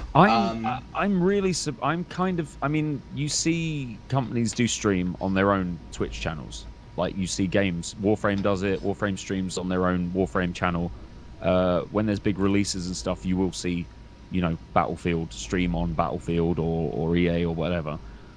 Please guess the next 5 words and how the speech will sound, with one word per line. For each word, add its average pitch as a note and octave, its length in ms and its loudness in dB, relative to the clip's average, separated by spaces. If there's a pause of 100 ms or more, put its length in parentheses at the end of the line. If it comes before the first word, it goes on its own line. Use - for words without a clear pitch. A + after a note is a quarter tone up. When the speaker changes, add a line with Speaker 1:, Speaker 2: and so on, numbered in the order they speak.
(240)
Speaker 1:
But C3 300 6 (1080)
there's A3 340 -4
not, F4+ 320 -4 (480)
um, F#3 560 0 (720)
it, F3 140 -6